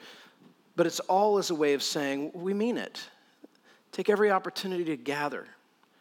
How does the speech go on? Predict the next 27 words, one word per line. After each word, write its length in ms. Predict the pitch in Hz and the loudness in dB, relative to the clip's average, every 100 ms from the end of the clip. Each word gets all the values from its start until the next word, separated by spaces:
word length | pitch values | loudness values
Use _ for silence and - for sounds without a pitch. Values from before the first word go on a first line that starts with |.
| _ _ _ _ _ _ _ | _ _ _ _ _ _ _
The 200 | 156 135 | -16 -10
converse 540 | 147 - 170 160 160 - | -6 -4 0 0 0 -4
of 100 | 120 | -8
it 120 | 113 | -10
is, 240 | 110 - - - _ 151 | -10 -12 -12 -20 _ -8
do 120 | 214 | -2
not 200 | 208 165 | 0 0
isolate. 640 | 120 - - 76 69 - - _ _ _ _ _ | -2 -6 -12 -12 -16 -20 -20 _ _ _ _ _
Do 120 | 160 | -2
not 180 | 165 143 | 0 0
isolate. 480 | 117 110 - - - _ _ _ - - - - - | -2 -6 -12 -14 -16 _ _ _ -20 -20 -20 -20 -10
I, 120 | - - | -6 0
I 60 | 170 | 2
want 180 | 220 208 | 2 0
to 40 | |
conclude 380 | 175 - 190 175 | -6 0 2 4
by 80 | 151 | 0
just 180 | 143 | 0
sharing 360 | - - 170 147 | -2 0 0 0
a 60 | 143 | 0
little 180 | 160 | 0
bit 100 | 151 | 2
of 80 | 143 | 0
our 100 | 139 | 0
own 120 | 139 | -2
personal 420 | 135 - 147 147 120 | -4 -6 -4 -4 -4
experience 800 | - - 139 135 120 - - | -6 -4 -4 -2 -4 -6 -8